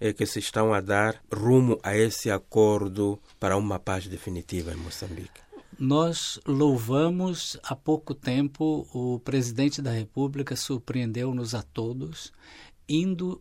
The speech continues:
Speaker 2: diretamente fazer uma visita ao líder de oposição, que ainda está confinado na, na, na Gorongosa, na região central do país.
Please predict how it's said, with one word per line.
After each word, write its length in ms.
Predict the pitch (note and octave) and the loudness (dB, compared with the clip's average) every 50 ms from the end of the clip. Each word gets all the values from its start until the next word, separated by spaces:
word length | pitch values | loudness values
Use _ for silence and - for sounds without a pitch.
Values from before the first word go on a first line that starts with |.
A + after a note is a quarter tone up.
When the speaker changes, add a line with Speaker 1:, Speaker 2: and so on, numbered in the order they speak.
| - - | -8 -8
Speaker 2:
diretamente 840 | C#3+ B2+ B2 C#3 C#3+ C3+ D3 E3 F3+ - - C#3 C#3 D3 D3+ - - | -4 -2 2 2 4 4 2 0 -2 -2 0 2 2 2 2 0 -2
fazer 320 | - C3+ A#2+ B2+ C3 C3+ | -4 -2 -2 -2 -2 0
uma 160 | C#3 C#3 C3 | 0 0 0
visita 440 | A#2+ B2 A2+ G2+ A2+ B2+ C3+ - C#3+ | 0 -2 -4 -2 -2 -4 -4 -2 -2
ao 80 | C3 A#2+ | -2 -2
líder 460 | A2+ A#2 B2 C3 B2 B2+ B2+ B2 A#2+ | 0 0 -2 -2 -2 -2 -2 -2 -2
de 100 | A2+ A2+ | -4 -6
oposição, 800 | A2 - - B2 A2 G#2+ G#2+ G2+ - - - A2 A#2+ C#3 D3+ C#3+ - - - - | -6 -4 -4 -4 -4 -4 -4 -4 -4 -4 -4 -4 -4 -4 -6 -8 -10 -16 -20 -10
que 100 | - - | -6 -2
ainda 280 | C#3+ C#3+ D#3+ E3+ E3 E3 | -2 0 0 0 0 0
está 200 | D#3 - - D#3 | -2 -2 -4 -6
confinado 1160 | D#3 - E3 E3 - - - - - - - E3 D#3+ C3 A#2+ A#2+ B2 A#2+ C3 D3 D#3+ D#3+ - _ _ _ - | -6 -4 -4 -6 -6 -8 -12 -18 -14 -10 -6 -2 -2 0 0 -2 -4 -4 -4 -6 -6 -8 -10 _ _ _ -6
na, 460 | C3 B2+ B2+ B2 A#2+ A#2 - - - | -4 -2 -2 -2 -2 -4 -6 -6 -6
na, 320 | C3 A#2+ A#2+ A2+ A2 - | -6 -6 -4 -6 -6 -8
na 220 | B2 A2+ A2+ A2+ A2+ | -6 -6 -6 -6 -4
Gorongosa, 840 | G#2 B2+ C3 C3 C3+ C3 A#2+ A#2+ B2 B2 B2 A#2 G2+ - A2 G2+ - _ _ - - | -4 -2 0 2 2 2 4 4 2 2 2 0 -2 -6 -6 -8 -10 _ _ -12 -8
na 120 | A2+ A2+ | -6 -6
região 600 | G#2+ A2+ A#2 A2 G#2 G#2 A2 A2+ A#2 A#2+ A#2+ A#2+ - | -4 -4 -4 -4 -4 -4 -4 -4 -4 -4 -6 -6 -8
central 720 | - - - C3 A#2+ A#2 - A2+ A#2 A#2+ A#2+ A#2+ A#2+ - - - | -6 -6 -4 -4 -4 -4 -6 -6 -6 -6 -6 -6 -8 -10 -12 -10
do 140 | B2 B2 | -8 -8
país. 520 | - - A#2+ G#2+ F#2 E2+ F2+ - - - | -4 -4 -4 -4 -6 -8 -12 -14 -16 -18